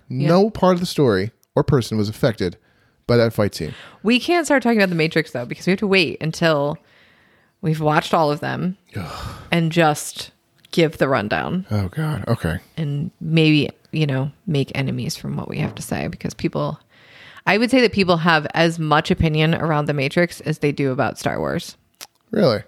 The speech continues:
Speaker 1: Yes.
Speaker 2: Well, the first Matrix, I mean, rewatching the first Matrix, I mean,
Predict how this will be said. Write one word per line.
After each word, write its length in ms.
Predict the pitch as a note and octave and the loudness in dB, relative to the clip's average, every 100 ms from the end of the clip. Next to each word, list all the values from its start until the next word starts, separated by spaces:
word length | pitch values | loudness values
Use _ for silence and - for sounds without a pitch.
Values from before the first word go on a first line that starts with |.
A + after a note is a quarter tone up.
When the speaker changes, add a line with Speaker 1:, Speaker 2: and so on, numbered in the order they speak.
| _ - | _ -14
Speaker 1:
Yes. 360 | G3 A2+ - | -12 -12 -2
Speaker 2:
Well, 80 | D3 | 0
the 80 | D#3+ | 2
first 320 | - D4 - | 2 0 2
Matrix, 340 | D#3+ G3 - - | 2 2 0 2
I 80 | |
mean, 160 | D3+ C#3 | 4 6
rewatching 580 | D#3+ A3 C#3+ D#3 D#3 C3+ | 4 6 4 4 2 2
the 60 | G#2+ | 2
first 360 | - A2 - | 2 0 0
Matrix, 520 | F2+ F2 E2 - - - _ _ _ _ _ _ _ _ _ _ - | -4 -2 -4 -6 -12 -16 _ _ _ _ _ _ _ _ _ _ -4
I 40 | |
mean, 300 | A#2+ B2+ B2+ | 0 2 0